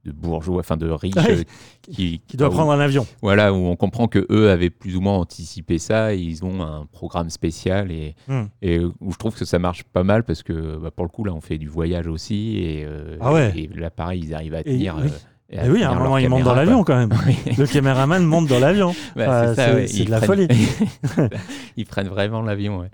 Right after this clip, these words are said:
Speaker 2: Ouais.
Speaker 1: Mais, bah, ce, ce qui est fort, c'est que, enfin, en effet, ils font un plan séquence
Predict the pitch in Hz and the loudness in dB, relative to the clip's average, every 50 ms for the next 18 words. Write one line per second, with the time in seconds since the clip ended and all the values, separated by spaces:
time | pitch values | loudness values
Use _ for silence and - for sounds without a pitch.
0 | - 123 139 139 117 120 - - - - - 101 101 110 95 - - - _ - | -8 -6 -6 -6 -6 -8 -12 -14 -4 2 4 4 6 4 2 0 -4 -10 _ -2
1 | 107 107 - - - _ - _ - 110 104 - - - 120 - - 202 - - | 0 0 0 -2 -8 _ -20 _ -18 -18 -18 -10 -4 -4 -2 0 0 -2 0 0
2 | 117 101 - - 101 95 92 92 90 87 - - 90 85 82 82 87 - _ _ | -4 -4 0 0 2 2 2 0 -2 -2 -4 -4 -4 -4 -6 -8 -12 -14 _ _
3 | _ - 98 95 - - - 110 95 95 - 135 123 107 - - 101 92 - 101 | _ -10 -10 -8 -8 -8 -8 -8 -8 -4 0 2 2 2 2 0 -4 -2 -2 -2
4 | 92 - - 170 185 175 - - - - | -2 0 -2 -2 -2 -4 -8 -14 -20 -20